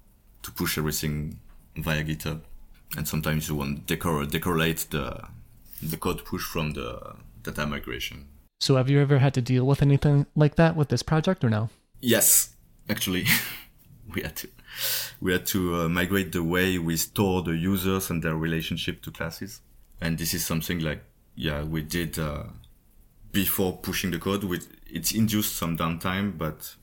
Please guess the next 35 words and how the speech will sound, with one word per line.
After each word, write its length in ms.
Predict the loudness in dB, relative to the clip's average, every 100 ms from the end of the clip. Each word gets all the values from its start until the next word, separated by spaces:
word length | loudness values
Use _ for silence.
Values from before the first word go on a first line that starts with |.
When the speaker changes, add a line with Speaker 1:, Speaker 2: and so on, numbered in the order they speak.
| -16
Speaker 1:
it 160 | -8
was 180 | -6 -6
planned 320 | -2 -2 -2
downtime, 500 | -2 -4 -4 -8 -8 -12
and 120 | -14 -18 -20 -20 -20 -20 -20 -20 -20
so 140 | -16
it 160 | -14 -10
worked 280 | -12 -12 -20 -20 -14 -12
okay. 320 | -8 -8 -8 -20 -20 -20 _
We 160 | 0 2
are 100 | 4 2
not 160 | 2
yet 180 | -2 -2
in 80 | -2
a 240 | 0 -2 -2
continuous 500 | -4 -2 -2 -2 -2
delivery 480 | -2 -2 -2 -2
setup. 420 | -2 -4 -4 -10 -18 -20 -20 -20 -20 -20 -10
This 140 | -6
is 100 | -6
something 320 | -4 -2 -2 0
we 80 |
would 160 | -2 -2
like 200 | -4 -4
to 80 | -10
tend 380 | -6 -4 -4 -6
to 200 | -8 -6
go 200 | -4 -4
to, 280 | -4 -6 -8 -20 -18 -14 -14 -14 -16 -10
but 340 | -4 -4 -6 -10 -2
data 240 | 0 0
migration 500 | 0 -2 -4 -2 -4
is 160 | -4 -6
a 60 |
big 320 | -6 -6 -6